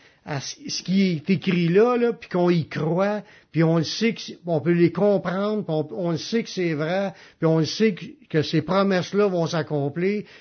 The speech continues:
Tout ça, c'est, c'est un langage spirituel, puis on explique les choses spirituelles, puis ceux qui ont l'amour de la vérité, là,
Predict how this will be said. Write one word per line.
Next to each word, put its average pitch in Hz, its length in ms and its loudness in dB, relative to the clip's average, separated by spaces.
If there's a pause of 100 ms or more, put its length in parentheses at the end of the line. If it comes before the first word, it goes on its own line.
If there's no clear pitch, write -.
(140)
Tout 247 160 2
ça, 240 260 0
c'est, - 180 -2
c'est - 440 -6
un 165 120 4
langage 170 600 0
spirituel, 170 920 -2 (600)
puis 151 120 0
on 156 160 4
explique 196 560 -2
les 165 160 2
choses 170 320 -2
spirituelles, 165 800 -2 (240)
puis 165 140 -2
ceux 262 320 2
qui 220 100 0
ont 202 120 4
l'amour 214 500 4
de 190 60 -2
la 175 120 4
vérité, 190 640 0
là, 214 220 -2